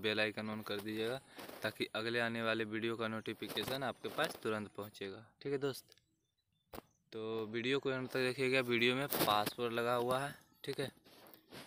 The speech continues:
तो देखिए एकदम बना है, फाड़ू बनाया है दोस्त आप लोग के लिए। बहुत मेहनत करता हूँ यार, आप लोग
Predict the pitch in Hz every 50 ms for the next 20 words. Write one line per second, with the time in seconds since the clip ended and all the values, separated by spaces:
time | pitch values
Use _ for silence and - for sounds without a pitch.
0 | - - _ _ _ _ _ - - - - - - - - - - - - -
1 | - _ _ _ _ _ - 110 110 113 110 113 113 120 117 110 - - - -
2 | - - - - - - - - 107 110 110 104 - - 117 123 127 135 131 -
3 | - _ _ _ _ _ _ _ - - - - - - - - - - _ -
4 | - - - _ - - - - - - - - 855 - - - _ _ _ _
5 | _ _ _ _ _ _ _ _ _ _ _ - - - 110 113 113 113 107 101
6 | 110 110 113 113 117 120 120 - - - 107 104 110 117 113 113 110 110 110 110
7 | 110 110 110 107 110 110 - - - - - - - - - 98 104 - 113 110
8 | 113 113 - - - 123 110 - 139 113 104 104 107 107 110 113 - - - -
9 | - - - - - - - - 101 95 104 104 110 110 107 - 113 107 - -
10 | 101 104 101 - - 95 95 98 - 101 101 101 101 101 104 101 98 98 95 95
11 | - - 110 104 107 104 104